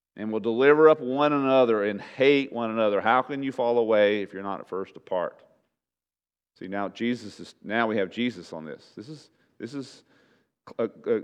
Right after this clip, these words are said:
classically important part of the whole end time scenario, this massive falling away.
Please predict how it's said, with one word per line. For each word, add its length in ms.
classically 920
important 520
part 460
of 340
the 120
whole 420
end 220
time 260
scenario, 440
this 380
massive 600
falling 320
away. 220